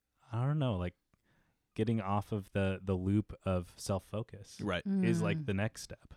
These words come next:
Speaker 2: Yeah.
Speaker 1: right? And it, and in a weird way, the cure for selfishness is, like, self-awareness, moving past self-awareness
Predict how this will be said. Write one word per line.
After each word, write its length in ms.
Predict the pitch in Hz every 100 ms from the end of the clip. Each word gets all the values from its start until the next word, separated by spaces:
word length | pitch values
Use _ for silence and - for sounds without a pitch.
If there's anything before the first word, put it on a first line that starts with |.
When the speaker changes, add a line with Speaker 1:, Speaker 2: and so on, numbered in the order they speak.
| -
Speaker 2:
Yeah. 200 | 92 82
Speaker 1:
right? 340 | 104 104 104 110 - - - _ _
And 180 | 120 120
it, 180 | 117 - _ _ -
and 140 | 123
in 100 | 117
a 60 | 110
weird 280 | 120 143 117
way, 480 | 117 117 95 98 -
the 100 | 98
cure 320 | - - 113
for 400 | 110 101 95 92 - - _ _ _ _
selfishness 720 | - - 120 113 - 107 98 -
is, 180 | 110 101
like, 200 | 92 -
self-awareness, 920 | - 110 113 104 101 101 104 107 -
moving 340 | 123 143 139 104
past 340 | - 131 123
self-awareness 720 | - 104 95 92 107 87 85